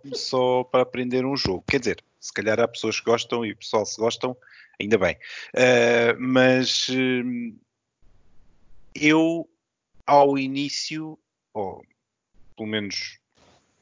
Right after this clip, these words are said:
de antes, <laughs> eh,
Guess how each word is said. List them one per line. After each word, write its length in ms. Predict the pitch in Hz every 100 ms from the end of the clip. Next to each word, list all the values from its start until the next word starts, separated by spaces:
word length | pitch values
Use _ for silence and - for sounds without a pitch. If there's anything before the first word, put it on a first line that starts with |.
| _ -
de 60 | 127
antes, 460 | 131 120 - - _ -
<laughs> 840 | 131 - - 131 107 - - - -
eh, 680 | 131 127 127 123 120 -